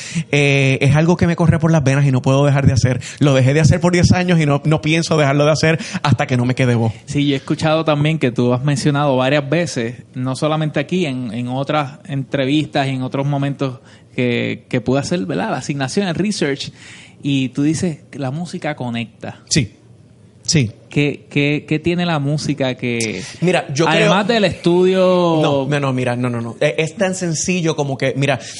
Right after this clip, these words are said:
Speaker 1: y, y la, esa es la música en general. No tiene, no, no hay una época, no hay un sonido, no hay, este, una letra.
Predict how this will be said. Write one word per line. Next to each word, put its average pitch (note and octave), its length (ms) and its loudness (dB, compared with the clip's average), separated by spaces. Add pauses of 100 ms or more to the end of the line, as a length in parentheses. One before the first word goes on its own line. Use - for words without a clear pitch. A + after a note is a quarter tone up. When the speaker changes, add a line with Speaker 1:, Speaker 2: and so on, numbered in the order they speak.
(240)
Speaker 1:
y, E3 420 2
y E3+ 80 4
la, D#3+ 100 4
esa F#3+ 160 2
es A3+ 120 4
la G#3+ 60 4
música G3 280 4
en F3 100 4
general. A2+ 360 2 (140)
No D3+ 340 4
tiene, F#3 320 2
no, D#3 280 2
no D3 180 4
hay E3+ 220 4
una D#3 260 4
época, F3 500 0 (300)
no C#3+ 320 2
hay D#3+ 260 2
un D#3 160 2
sonido, C3+ 580 2 (440)
no D3 400 4
hay, E3 340 2
este, B2+ 1300 2 (100)
una D3 220 4
letra. D3 500 2